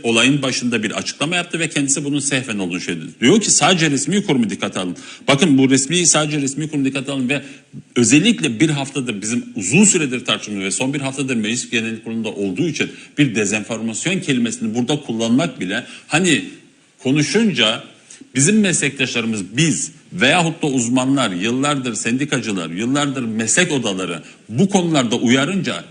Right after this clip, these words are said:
ne söyleniyor Şükran? Deniyor ki bunları politika konusu yapmayın, bunlar siyaset malzemesi değildir. Hayır,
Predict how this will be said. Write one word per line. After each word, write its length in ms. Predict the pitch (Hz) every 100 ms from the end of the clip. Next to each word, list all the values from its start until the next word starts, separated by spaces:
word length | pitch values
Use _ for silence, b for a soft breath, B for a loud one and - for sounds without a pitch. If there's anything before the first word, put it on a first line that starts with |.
| -
ne 160 | 139 220
söyleniyor 640 | 185 131 95 87 87 85
Şükran? 440 | - - 135 147
Deniyor 300 | 135 175 233
ki 200 | 156 - B B
bunları 360 | 147 185 190 180
politika 520 | 160 147 - 175 170
konusu 300 | 147 139 -
yapmayın, 440 | 156 165 113 101
bunlar 240 | 104 151 160
siyaset 500 | - 127 123 135 131
malzemesi 580 | 110 98 104 104 123 123
değildir. 300 | 123 82 107
Hayır, 200 | 165 160